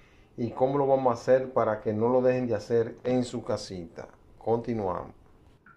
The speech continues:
Ok, mi gente, como ven por aquí tenemos la licuadora y tenemos un vaso de agua que ya le echamos.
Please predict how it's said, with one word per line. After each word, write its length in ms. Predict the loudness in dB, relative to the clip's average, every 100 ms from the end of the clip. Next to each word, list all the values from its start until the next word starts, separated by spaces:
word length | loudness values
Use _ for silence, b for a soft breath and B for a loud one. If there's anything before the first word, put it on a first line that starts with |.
| _ _ _ -4
Ok, 260 | -2 2 2
mi 220 | 2 2
gente, 320 | 0 -2 -6
como 280 | 0 4 6
ven 180 | 6 4
por 140 | 2
aquí 260 | 2 2 0
tenemos 560 | 4 4 6 4 2
la 120 | 2
licuadora 760 | 2 2 4 4 6 4 4 4
y 80 | 0
tenemos 520 | 0 2 4 4 2 2
un 180 | 0 4
vaso 340 | 4 4 2
de 160 | 4 4
agua 320 | 4 2 0
que 180 | -4 0
ya 140 | 2
le 80 | 2
echamos. 540 | -2 2 4 6 2